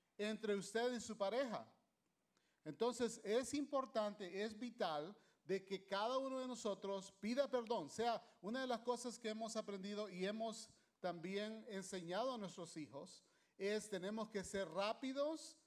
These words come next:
para amar, rápidos para creer, rápidos para arrepentirnos, rápidos para perdonar.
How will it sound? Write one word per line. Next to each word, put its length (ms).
para 320
amar, 440
rápidos 640
para 320
creer, 540
rápidos 680
para 380
arrepentirnos, 1040
rápidos 760
para 500
perdonar. 880